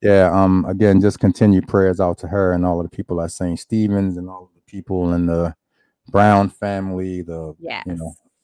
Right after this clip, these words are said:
Speaker 2: Yes.
Speaker 1: extensions of all of the branches from,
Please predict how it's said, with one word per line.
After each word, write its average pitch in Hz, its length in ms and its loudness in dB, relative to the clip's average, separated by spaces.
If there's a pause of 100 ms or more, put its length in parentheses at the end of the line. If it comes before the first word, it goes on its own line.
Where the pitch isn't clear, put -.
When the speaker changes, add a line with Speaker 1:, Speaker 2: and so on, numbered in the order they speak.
(160)
Speaker 2:
Yes. 98 100 -6
Speaker 1:
extensions 117 640 -8
of 98 140 -12
all 107 240 -6
of 101 60 -14
the 101 80 -12
branches 101 560 -12 (100)
from, 95 120 -20